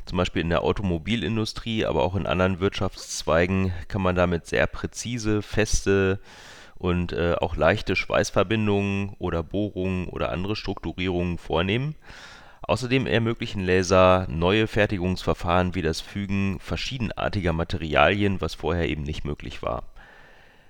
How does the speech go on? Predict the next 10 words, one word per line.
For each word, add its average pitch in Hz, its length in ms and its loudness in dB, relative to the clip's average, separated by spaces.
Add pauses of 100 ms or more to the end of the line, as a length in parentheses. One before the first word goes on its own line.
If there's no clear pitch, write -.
(160)
Mit 85 120 -4
Hilfe 120 280 2
eines 123 260 0
Laserstrahls 104 880 2
kann 92 180 2
die 92 160 2
Bearbeitung 85 720 0
ohne 117 260 2
mechanischen 98 580 0
Kontakt - 600 -4